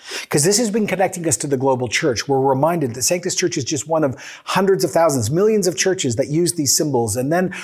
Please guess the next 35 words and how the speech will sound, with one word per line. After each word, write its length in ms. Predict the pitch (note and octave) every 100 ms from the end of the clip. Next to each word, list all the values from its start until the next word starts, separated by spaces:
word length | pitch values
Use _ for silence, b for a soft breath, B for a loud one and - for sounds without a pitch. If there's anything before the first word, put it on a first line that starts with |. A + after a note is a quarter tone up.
| B
we're 140 | E3
being 160 | D#3 E3
connected 380 | E3+ E3+ E3 D3+
to 80 | D#3
the 80 |
historic 580 | D3 E3 - G#3+ A#3 A3
church. 320 | - C3 G#2+
We're 180 | D3+ D3+
reminded, 380 | D#3+ F3 F#3+ F#3
actually, 280 | F3 - E3+
we're 60 |
not 220 | F#3 D#3+ C3+
better 260 | G3+ A3+
than 160 | F#3 D#3
our 120 | C3+
ancestors. 560 | B2 A#2 A#2+ G#2+ G#2 B B B
Actually, 380 | - - - D#3+
we 100 | F3
need 140 | E3
to 80 | C#3+
humble 480 | - E3 F#3+ F#3+ F3
ourselves 440 | C#3 - C3 A#2+ B B -
and 180 | C#3
learn 360 | C3+ D3 D#3+ E3
from 340 | - C#3+ C3+
them 300 | B2+ C#3 B2
because 260 | A2 A2 B2
they've 140 | C3+
gone 180 | B2+ C3
before 460 | C3 - D3+ C#3+ A#2
us. 160 | - -
And 400 | G3 A3+ A#3 F#3
we've 280 | G3+ G3+ E3+
been 200 | F3 D3+
refocusing 1000 | C#3+ - - A3+ A3 F3+ - A#2 A2+